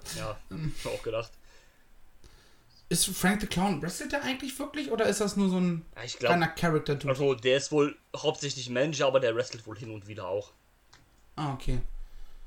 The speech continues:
Speaker 2: Schade.
Speaker 1: Ja.
Speaker 2: Ähm. Gut, kommen wir dann zum eigentlichen Main Event.
Speaker 1: Main Event.
Speaker 2: Main Event doch. Brian Cage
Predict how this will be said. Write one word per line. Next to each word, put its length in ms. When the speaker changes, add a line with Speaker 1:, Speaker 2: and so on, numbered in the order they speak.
Speaker 2:
Schade. 340
Speaker 1:
Ja. 300
Speaker 2:
Ähm. 180
Gut, 420
kommen 220
wir 60
dann 320
zum 200
eigentlichen 640
Main 200
Event. 280
Speaker 1:
Main 80
Event. 180
Speaker 2:
Main 240
Event 280
doch. 180
Brian 380
Cage 480